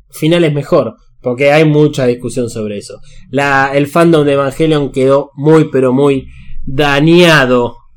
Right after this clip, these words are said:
por, por el final presentado por el anime, anime, que es comprensible en cierto punto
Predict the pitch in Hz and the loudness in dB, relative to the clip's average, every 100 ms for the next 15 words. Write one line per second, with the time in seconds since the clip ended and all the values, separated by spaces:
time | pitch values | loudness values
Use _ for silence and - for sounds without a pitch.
0 | - - 127 120 117 113 113 113 127 127 | -16 -8 -2 2 4 4 2 0 0 0
1 | 127 139 143 139 127 131 143 131 135 135 | 0 0 0 0 -2 0 0 2 0 0
2 | 139 151 170 151 135 151 196 196 - - | 0 0 -2 -4 -2 0 0 -2 -12 -20
3 | - - 254 254 285 262 247 214 208 254 | -12 -2 -2 2 2 2 2 2 2 2
4 | 233 214 226 220 220 208 254 214 180 202 | 2 2 0 0 0 0 2 2 2 0
5 | 240 | 0